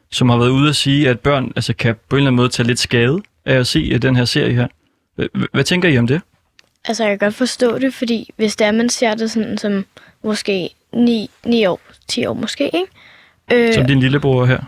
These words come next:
Speaker 2: ja,
Speaker 1: Pelle.
Speaker 2: for eksempel. Og man sådan overhovedet ikke kan klare sådan noget. Og man så sådan får et chok, og sådan indser, at det faktisk er rigtig uhyggeligt. Så sådan kan jeg godt forstå, hvis det er, man så tager sådan lidt skade af det, og bliver bange eller sådan noget.
Speaker 1: Hvornår er man gammel nok til at se Squid Game, synes du?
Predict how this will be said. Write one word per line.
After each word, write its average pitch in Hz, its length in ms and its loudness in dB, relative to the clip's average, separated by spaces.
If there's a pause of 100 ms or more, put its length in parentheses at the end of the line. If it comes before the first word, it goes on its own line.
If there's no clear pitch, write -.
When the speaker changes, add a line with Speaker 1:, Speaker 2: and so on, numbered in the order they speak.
Speaker 2:
ja, 214 100 0
Speaker 1:
Pelle. 247 220 2
Speaker 2:
for 240 60 2
eksempel. 226 520 -4 (160)
Og 226 100 0
man 220 220 2
sådan - 160 -6
overhovedet 226 340 2
ikke - 80 -8
kan 220 100 -4
klare 202 260 -4
sådan 220 160 -4
noget. 117 260 -4 (400)
Og 214 100 0
man 214 100 2
så 220 100 2
sådan 214 140 2
får 208 140 0
et 208 60 -2
chok, 220 400 -2
og 220 80 -2
sådan - 240 -6 (200)
indser, 226 300 0
at - 140 -4
det 202 80 -6
faktisk 185 240 -2
er - 40 -4
rigtig 196 240 -2
uhyggeligt. 226 540 -4 (540)
Så 240 160 0
sådan 226 160 0
kan 220 100 0
jeg 202 60 0
godt 208 140 -2
forstå, 214 340 -2
hvis 214 220 -6
det 202 100 0
er, 196 40 0
man 196 180 0
så 202 200 -2 (480)
tager - 180 -2
sådan 202 140 -2
lidt 202 120 -2
skade - 300 -2
af 208 240 -6 (100)
det, 214 140 -6 (640)
og 202 140 -2
bliver 185 140 0
bange - 440 -6
eller - 180 -6
sådan 233 160 -6
noget. 233 140 -6 (280)
Speaker 1:
Hvornår 123 180 2
er 135 40 2
man 131 140 2
gammel 117 220 2
nok 120 180 0
til - 120 -2
at 117 60 2
se 123 160 0
Squid - 180 -2
Game, 123 200 2
synes 123 160 -2
du? 127 140 -4